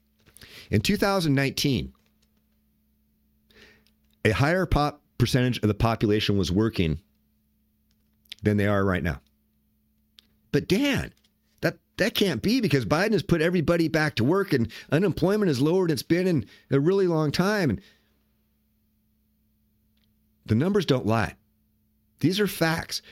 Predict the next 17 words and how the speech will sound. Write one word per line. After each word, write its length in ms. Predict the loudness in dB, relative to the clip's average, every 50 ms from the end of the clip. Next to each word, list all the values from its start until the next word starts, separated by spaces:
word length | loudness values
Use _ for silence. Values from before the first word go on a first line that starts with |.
| -20 _
This 160 | -2 -2 0 0
is 120 | -2 0
from 180 | 0 0 2 2
the 80 | 0
Bureau 340 | 0 0 0 2 2 0 0
of 220 | 0 -2 -2 0
Labor 260 | 0 0 2 2 0 -2
Statistics. 560 | -2 -4 -2 0 -2 -2 0 -2 -4 -4 -6 -14 -20 -20 _ _ _ _ _ _ _ _ -14
It's 140 | -4 -2 0
not 200 | 0 0 0 0
made 160 | 0 0 0
up 100 | 0 0
numbers. 380 | 0 0 2 0 -2 -4 -6 -12 _ _ _ _ _ _ _ _ _ _ _ _ _ _ _ _ _ _ _ _ _ _ _ _ _ _
Okay? 280 | -2 -2 0 0 -4 -6 -12 _ _ _ _ _ _ _ _ _ _ _ _ _ -20 _ _ _ _ _ _ _ _ _ _ _ _ _ _ _ _ _ _ _ _ _ _ _ _
In 160 | 0 0 0 2
twenty 300 | 0 0 2 2 0 2
nineteen, 640 | 2 0 0 -2 -2 -2 -2 0 0 -2 -2